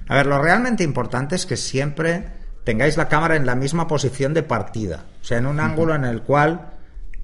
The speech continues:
Speaker 1: todo el ocular va desde el arco del ojo a enganchado a la nariz, ¿vale?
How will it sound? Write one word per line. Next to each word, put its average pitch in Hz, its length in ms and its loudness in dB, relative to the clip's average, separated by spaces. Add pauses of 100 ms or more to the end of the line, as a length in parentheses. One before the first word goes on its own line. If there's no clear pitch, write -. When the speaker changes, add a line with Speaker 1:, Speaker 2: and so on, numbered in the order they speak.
(100)
Speaker 1:
todo 170 220 6
el 175 80 6
ocular 156 840 2
va 120 460 2
desde 107 380 -2
el 107 100 0
arco 156 800 2 (180)
del 135 240 2
ojo 156 600 2 (1000)
a 139 280 2
enganchado 131 520 0
a - 20 4
la 131 140 2
nariz, 104 300 -2 (760)
¿vale? 165 300 0